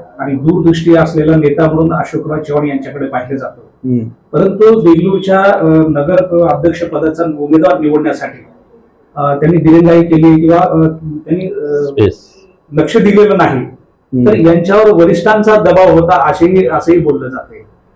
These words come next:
Speaker 1: आणि एकंदरीत राष्ट्रवादी आणि अशोकराव चव्हाण
Speaker 2: हम्म.
Speaker 1: इथं काही मिलीभगत झाली का, असाही सूर निघत आहे. काय वाटतं आपल्याला, काय सांगाल?
Speaker 2: नाही, आता ते असं काही नाही,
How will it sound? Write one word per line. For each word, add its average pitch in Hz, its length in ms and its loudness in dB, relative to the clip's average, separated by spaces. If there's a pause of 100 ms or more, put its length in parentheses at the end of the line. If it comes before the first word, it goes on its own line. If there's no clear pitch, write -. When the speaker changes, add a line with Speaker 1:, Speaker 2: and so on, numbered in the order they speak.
(420)
Speaker 1:
आणि 165 340 2
एकंदरीत 190 440 0
राष्ट्रवादी 196 880 0
आणि 208 400 -2
अशोकराव 185 420 2
चव्हाण - 300 -2 (640)
Speaker 2:
हम्म. 113 180 0 (640)
Speaker 1:
इथं 190 240 2
काही 214 220 4
मिलीभगत 214 480 4
झाली 170 320 0
का, - 180 -4 (1120)
असाही 214 280 2
सूर 214 240 2
निघत 160 260 2
आहे. 123 200 -6
काय - 220 0
वाटतं 165 260 0
आपल्याला, 127 280 -6
काय 160 180 0
सांगाल? 123 320 -8 (1040)
Speaker 2:
नाही, 131 400 4
आता 120 340 -2
ते 143 760 4 (640)
असं 127 240 -2
काही 147 280 2
नाही, 143 500 2